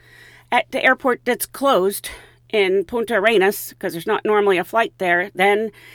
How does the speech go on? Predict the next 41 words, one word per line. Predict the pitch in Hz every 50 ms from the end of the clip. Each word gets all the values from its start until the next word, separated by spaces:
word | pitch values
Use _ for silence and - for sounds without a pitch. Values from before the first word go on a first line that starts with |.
| - - _ _
And, | - - 392 359 180 370 339 - 190 -
um, | 208 185 180 151 131 131 135 - -
I | -
ended | 202 214 214
up | 180 170 -
having | 185 175 170
to | 156
sleep | - - 170 156 -
on | 151 143
the | 127 -
floor. | - 156 147 131 139 - - - _
My, | - 180 - -
that's | 262 311 -
a | 349 330
first. | - - 494 453 - - - - - -
Never | 185 196 220 277
done | 220 240 240 233
it | 226
before. | 202 185 - 196 156 131 - - - - _ _ _ _ _ _ -
<laughs> | 339 - - - - - - 392 339
Somebody | - - 339 392 359 233 208 175
else, | 160 196 - -
one | 196
of | 196
the | 165
passengers, | - 196 180 185 185 214 196 160 185 170
we | 175 208
all | 233 262 220
got | 214 185 170
to | - 151
know | 165 160 -
each | - 175 -
other | 139 143 143 170 - -
<laughs> | -
because, | - 202 - - - 190 165 147 -
you | - 180
know, | 160
we | 160
had | 160 160
nine | 160 170 190 202 202 196
hours | 180 175 170 170 165 165 -